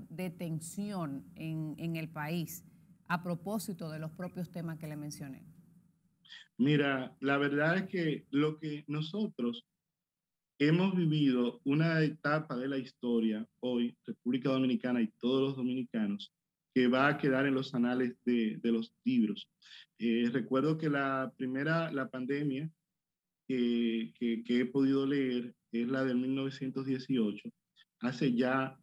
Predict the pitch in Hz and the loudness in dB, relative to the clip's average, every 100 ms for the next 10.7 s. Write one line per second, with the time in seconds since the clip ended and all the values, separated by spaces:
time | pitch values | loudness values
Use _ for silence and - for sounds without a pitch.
0 | - 113 120 127 131 117 113 107 - _ | 2 4 4 0 0 2 2 0 -4 _
1 | - 113 113 113 123 117 101 104 110 110 | -8 -2 -2 0 0 0 0 -2 -4 -6
2 | - _ - 170 160 117 123 135 - 127 | -12 _ -10 -8 -4 -2 0 0 2 2
3 | 127 - 135 139 139 170 170 127 123 123 | 2 0 2 4 2 2 0 -4 -8 -8
4 | _ _ _ _ _ 131 131 151 170 180 | _ _ _ _ _ -10 -2 2 4 4
5 | 160 135 139 135 127 123 - - 143 180 | 4 4 4 2 2 0 -2 -2 2 2
6 | 185 160 - 135 117 - _ _ _ _ | 2 0 0 0 0 -2 _ _ _ _
7 | _ _ - 127 135 139 - 139 135 131 | _ _ 0 4 4 0 -4 -2 0 2
8 | 165 202 202 202 208 - _ _ _ - | 2 2 2 0 -2 -10 _ _ _ -2
9 | 139 135 123 131 147 156 156 151 151 _ | 0 2 2 2 2 2 0 -2 -8 _
10 | _ _ _ - 131 123 | _ _ _ -6 -2 -2